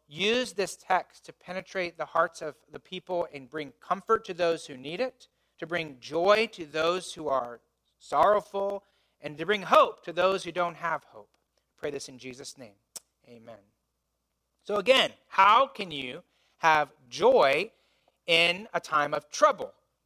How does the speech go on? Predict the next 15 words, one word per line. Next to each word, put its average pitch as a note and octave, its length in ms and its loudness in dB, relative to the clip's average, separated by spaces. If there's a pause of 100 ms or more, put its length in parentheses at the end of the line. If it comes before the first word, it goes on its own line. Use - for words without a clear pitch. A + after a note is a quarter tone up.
(140)
Both A#3 240 6
those F#3+ 260 2
words G3+ 420 4
seem G3 360 -4
like F3+ 320 0
contradictions, F3 880 -2
right? E3+ 400 2
Joy F3+ 520 4
and D3+ 140 -6
trouble. F3 320 2
How G3 240 4
do F#3+ 80 -2
those F3 300 2
go D3+ 260 2
together? C#3 600 -6